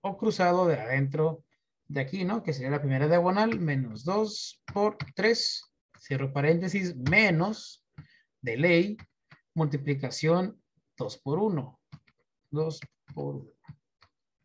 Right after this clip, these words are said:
Ahí está. En K.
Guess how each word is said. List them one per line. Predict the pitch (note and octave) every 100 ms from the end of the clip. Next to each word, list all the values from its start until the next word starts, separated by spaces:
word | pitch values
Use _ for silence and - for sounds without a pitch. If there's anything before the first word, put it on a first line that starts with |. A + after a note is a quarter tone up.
| _ _ _ _ _ _ _ _ _ _ _
Ahí | B2 A#2+
está. | - - - _ - - _ _ _
En | - B2+ A2
K. | B2+ C4